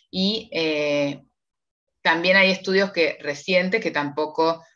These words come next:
eh, encontraron déficit de vitamina D asociado con riesgo de cesárea. Entonces, en realidad algunos plantean que por ahí también la inconsistencia de los hallazgos en, sobre la cesárea puede deberse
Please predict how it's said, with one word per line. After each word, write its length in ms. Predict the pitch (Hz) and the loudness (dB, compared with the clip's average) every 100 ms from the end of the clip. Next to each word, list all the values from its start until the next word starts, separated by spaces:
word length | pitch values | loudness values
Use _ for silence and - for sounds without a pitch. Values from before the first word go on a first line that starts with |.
| _ - | _ -14
eh, 380 | 143 139 - - | -10 -8 -8 -6
encontraron 920 | 151 139 143 147 160 160 151 147 143 | -2 0 2 2 2 4 2 -2 0
déficit 400 | 160 165 160 143 | 0 0 -8 -6
de 100 | 143 | -6
vitamina 600 | 143 143 143 151 156 156 | -4 -2 -2 -2 2 4
D 400 | 165 170 185 - _ _ | 4 4 2 -6 _ _
asociado 680 | 147 147 139 - 156 156 160 | -8 -4 -8 0 2 4 2
con 200 | 156 143 | 0 -2
riesgo 240 | 143 143 | -4 -2
de 80 | 151 | -4
cesárea. 640 | 143 131 131 117 120 123 - _ _ | -4 -8 -6 -4 -6 -10 -12 _ _
Entonces, 600 | - 143 165 170 165 - _ _ | -12 0 2 2 0 -8 _ _
en 160 | 151 147 | -8 -2
realidad 320 | 147 160 175 | 2 4 4
algunos 320 | 180 196 190 | 2 0 0
plantean 340 | 175 165 180 175 | 2 2 2 0
que 100 | 165 | 0
por 120 | 156 | 0
ahí 100 | 165 | 2
también 360 | 165 160 175 | 0 -2 -4
la 60 | 180 | -4
inconsistencia 840 | 160 147 151 151 147 165 165 175 | -4 -6 -8 -10 -4 -4 2 2
de 60 | 160 | 2
los 160 | 147 | 0
hallazgos 540 | 147 139 165 170 165 160 | -2 0 0 2 -2 -2
en, 300 | 139 135 135 | -6 -6 -12
sobre 300 | - 135 135 | -4 -4 0
la 100 | 143 | -2
cesárea 720 | 143 156 - 180 180 190 196 | -2 -4 2 4 4 4 2
puede 220 | 170 165 | 4 6
deberse 640 | 165 165 175 180 - 196 | 6 6 4 2 0 -2